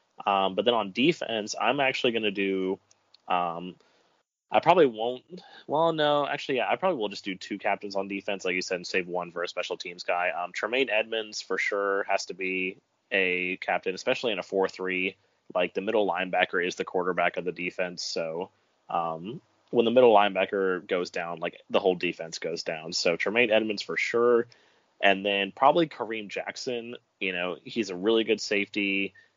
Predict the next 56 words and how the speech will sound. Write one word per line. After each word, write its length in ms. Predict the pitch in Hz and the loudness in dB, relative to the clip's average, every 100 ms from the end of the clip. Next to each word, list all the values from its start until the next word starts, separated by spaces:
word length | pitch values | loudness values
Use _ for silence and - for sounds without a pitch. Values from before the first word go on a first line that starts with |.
| _ | _
He 100 | 104 | -4
was 100 | 101 | -2
my 100 | 92 | 0
second 360 | - 104 101 | 2 2 0
pick. 240 | - 95 92 | -2 -2 0
He's 140 | 104 | -2
a 80 | 92 | -2
veteran 500 | 87 95 101 104 101 | 2 2 2 0 -2
presence 440 | - 101 98 98 | 0 0 0 -4
on 120 | 95 90 | -2 -2
that 160 | 90 | -4
defense. 640 | 90 90 - 90 87 - - | -4 -8 -4 -6 -6 -8 -8
Um, 480 | 85 82 82 90 131 _ _ - | -8 -8 -8 -10 -12 _ _ -2
you 120 | 104 | 2
know, 260 | 90 87 90 _ _ _ - | 2 2 -4 _ _ _ 2
he's 140 | 113 | 6
probably 200 | 123 127 | 6 6
not 140 | 117 | 4
gonna 120 | 117 113 | 2 0
be 140 | 113 | 2
around 360 | 110 107 110 110 | 2 2 0 -2
for 320 | 98 90 87 _ - | -4 -6 -6 _ -8
too 140 | - | -4
much 200 | 127 123 | -2 -2
longer 320 | 120 123 120 | -2 -4 -2
on 120 | 120 120 | -2 -2
my 100 | 117 | -4
team, 320 | - 117 117 | -4 -6 -4
but 140 | 95 | -2
definitely 320 | 101 110 104 | -2 -2 -2
in 60 | 101 | -4
the 60 | 95 | -4
time 240 | - 92 | -6 -6
that 80 | 90 | -6
he's 140 | 95 90 | -6 -6
around, 520 | 85 87 85 82 98 - | -6 -6 -6 -10 -10 -8
uh, 20 | 87 85 87 | -4 -2 0
I 40 | |
want 260 | 92 92 - | 0 -2 -4
him 400 | 98 87 90 110 _ | -6 -4 -6 -12 _
to 240 | - 95 85 | -2 0 0
be 120 | 95 | -2
teaching 280 | - 101 98 | -4 -6 -4
some 160 | - 98 | -2 0
of 60 | |
these 160 | 92 92 | -2 -2
younger 280 | 90 92 90 | -2 0 4
guys. 360 | 87 85 92 | 4 4 2
Like, 140 | 90 - | 0 0
I 220 | 90 92 | 0 0
mean, 140 | 101 87 | -4 -4
he 180 | 110 117 | -4 -2
can 140 | 110 | 0
even 240 | 95 92 | 0 -4
teach 260 | 90 98 87 - | -2 -2 0 2
Edmonds 520 | 92 90 85 95 | 2 2 -6 -6